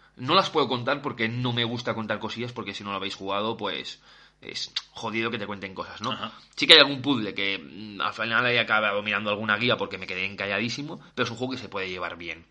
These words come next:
Speaker 1: Se puede llevar bien, no es un juego complicado, aparte de los puzzles.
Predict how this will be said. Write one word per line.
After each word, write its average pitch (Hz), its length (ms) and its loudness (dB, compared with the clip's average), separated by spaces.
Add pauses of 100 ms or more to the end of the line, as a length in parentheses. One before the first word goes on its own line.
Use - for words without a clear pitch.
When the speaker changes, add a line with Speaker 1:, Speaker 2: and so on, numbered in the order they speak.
(160)
Speaker 1:
Se 101 120 -10
puede 95 180 -8
llevar 98 220 -4
bien, 147 160 2
no 127 60 -6
es 117 60 -6
un 107 80 -8
juego 107 200 -6
complicado, 101 500 0
aparte 101 300 -2
de 98 60 -6
los 92 140 -8
puzzles. 156 420 -6